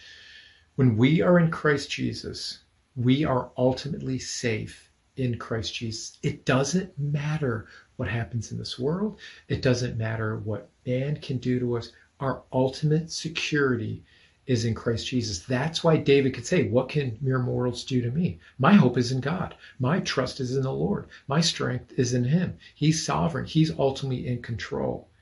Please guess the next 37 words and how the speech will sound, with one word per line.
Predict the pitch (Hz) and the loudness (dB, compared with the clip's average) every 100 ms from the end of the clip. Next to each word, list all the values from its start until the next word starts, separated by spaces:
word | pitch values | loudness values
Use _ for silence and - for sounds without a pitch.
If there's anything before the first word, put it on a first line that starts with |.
| _ _ _ _ - | _ _ _ _ 0
And | 156 | 2
so | - 160 | 6 6
when | 147 139 | 4 2
we | 139 202 | 4 4
call | - 220 185 139 | 4 2 2 2
out | 135 135 | -2 -4
to | 123 | -10
Christ | - 143 131 - | -8 -4 -4 -4
for | - 135 | -8 -8
our | 123 120 | -4 -4
deliverance, | 120 117 120 107 90 - - - _ _ _ _ _ _ _ _ _ _ _ | -4 -4 -4 -6 -10 -12 -18 -18 _ _ _ _ _ _ _ _ _ _ _
he | - 170 175 180 180 | -4 2 6 6 4
comes | - 156 151 143 - | 0 -2 -2 -2 -6
to | 135 127 | -8 -10
us | 131 117 - - - | -8 -8 -6 -8 -10
and | 131 127 113 | -8 -6 -8
he | - - 139 127 120 117 _ | -14 -12 -6 -6 -6 -10 _
saves | - - - 104 - | -14 -10 -8 -8 -12
us. | 57 - - - _ _ - - | -14 -14 -16 -16 _ _ -20 -20
He | - - 180 185 | -10 4 8 8
wants | 165 135 135 139 - | 6 2 0 0 -2
to | 135 | -4
come | - 127 120 117 | -4 -4 -4 -6
to | - - | -8 -8
us, | - - - - - - - - | -8 -12 -20 -20 -18 -20 -12 -6
and | 123 | 0
he | 185 | 4
wants | 160 147 165 185 - | 4 6 2 2 -2
us | - | -4
to | 127 | -6
cast | - 139 127 - | -2 0 0 -2
all | 131 135 165 | 4 4 4
our | 139 | 0
cares | - - 139 135 131 | -2 2 4 4 2
upon | - 127 131 | -8 -6 -6
him | 107 139 127 | -6 -6 -8
because | 110 120 - 147 147 139 | -6 -10 -10 -6 -4 -4